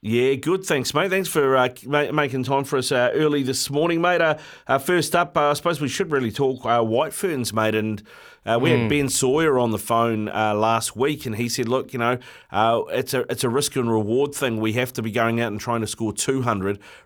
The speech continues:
Speaker 1: rather than playing it safe and scoring a hundred and thirty, and sometimes that doesn't come off." Well, we've just, uh, lost our first ever series to Pakistan at home, so question marks for you?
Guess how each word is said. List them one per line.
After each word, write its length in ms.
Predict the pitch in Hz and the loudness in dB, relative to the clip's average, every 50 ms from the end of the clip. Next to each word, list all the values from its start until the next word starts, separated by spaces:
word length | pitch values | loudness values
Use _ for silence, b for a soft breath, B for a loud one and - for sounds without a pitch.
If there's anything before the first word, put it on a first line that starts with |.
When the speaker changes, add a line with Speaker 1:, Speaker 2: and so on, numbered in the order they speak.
| - | -2
Speaker 1:
rather 260 | 98 110 117 117 110 | 0 2 2 2 2
than 80 | 107 104 | 0 -2
playing 240 | - - 117 113 104 | -2 -2 -2 -2 -2
it 100 | 92 - | -4 -4
safe 240 | - 127 107 104 - | -2 -2 -2 -2 -4
and 120 | 101 101 | -6 -8
scoring 300 | - - 113 110 104 101 | -4 -2 -2 -2 -2 -2
a 60 | 95 | -4
hundred 320 | 90 113 117 104 98 87 82 | -4 -2 -4 -4 -4 -6 -8
and 120 | 95 - | -10 -6
thirty, 320 | - 127 123 120 117 117 107 | -4 -2 0 0 0 0 -2
and 100 | 104 98 | -4 -4
sometimes 420 | - 143 143 131 147 143 135 113 | -2 -2 -2 -2 -2 -2 -2 -2
that 120 | 147 143 139 | -2 -2 -2
doesn't 240 | 160 139 135 143 | -2 -2 -4 -6
come 220 | 135 123 143 139 156 | -6 -4 -4 -2 0
off." 280 | 170 160 - - - - B B B B B B B B B B B - | 0 0 -2 -4 -8 -20 B B B B B B B B B B B -6
Well, 140 | - 117 123 | -4 -2 -2
we've 200 | 127 131 127 120 | -2 -2 -4 -4
just, 300 | 147 147 - - - 135 | -6 -6 -6 -4 -2 0
uh, 100 | 127 127 | 2 2
lost 220 | 127 135 127 - | 2 0 0 -2
our 80 | 127 117 | -4 -2
first 260 | - 139 135 120 - | -2 -2 -4 -2 -4
ever 120 | 131 117 | -4 -4
series 320 | 113 - 143 135 131 123 - | -4 -2 -2 -2 -2 -4 -6
to 80 | - | -6
Pakistan 680 | - 135 127 127 - 110 - - - 147 139 139 139 131 | -6 -4 -4 -4 -6 -8 -6 -4 0 0 2 2 2 2
at 120 | 120 95 - | 0 -2 -2
home, 480 | - - 147 151 156 151 131 110 101 | -2 0 0 2 2 2 0 0 -2
so 560 | 101 - - 127 120 120 120 120 120 117 110 107 - - - _ b b b b b b b b b b _ _ - | -4 -4 -2 0 2 2 2 2 0 -2 -4 -6 -12 -20 -20 _ b b b b b b b b b b _ _ -6
question 320 | - 170 165 - - 180 | -4 -2 -2 0 0 0
marks 260 | 180 - 285 277 - | 2 2 0 0 -2
for 120 | - 185 175 | -4 -2 0
you? 280 | 185 220 269 262 - | 0 0 0 -2 -8